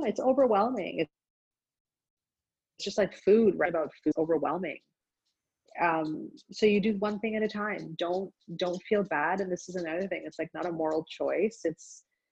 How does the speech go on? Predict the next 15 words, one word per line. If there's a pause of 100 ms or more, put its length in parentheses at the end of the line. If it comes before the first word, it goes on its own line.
(580)
y-, (160)
you
just,
one
thing
at
a (100)
time,
just
like (100)
anything
else
in
your
life,